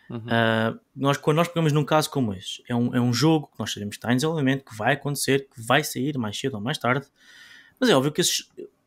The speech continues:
Speaker 2: os leaks que há, ainda assim, leaks da gameplay, acabam por não, não ter, não ser a quanti-, eh, o, o final do jogo.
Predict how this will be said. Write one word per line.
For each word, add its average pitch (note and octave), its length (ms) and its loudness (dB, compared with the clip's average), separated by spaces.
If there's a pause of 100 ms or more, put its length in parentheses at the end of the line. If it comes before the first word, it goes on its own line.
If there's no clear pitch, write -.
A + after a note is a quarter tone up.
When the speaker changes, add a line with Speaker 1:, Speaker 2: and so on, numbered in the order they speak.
Speaker 2:
os C#3+ 160 -2
leaks F#3+ 300 2
que C3 240 -2
há, A#2 260 0 (320)
ainda D3 160 2
assim, D#3 160 -4
leaks C#3+ 480 0
da C#3 100 6
gameplay, C3 680 -4 (760)
acabam D#3+ 300 -2
por E3+ 180 -6
não, F3 220 0
não F3 220 2
ter, F3 260 2
não E3+ 140 2
ser F3+ 220 2
a F3+ 40 -2
quanti-, D#3+ 400 -4
eh, D3+ 200 2
o, C3 600 -4 (220)
o G#2+ 160 -20
final D#3 400 2
do B2 140 0
jogo. G2+ 260 -8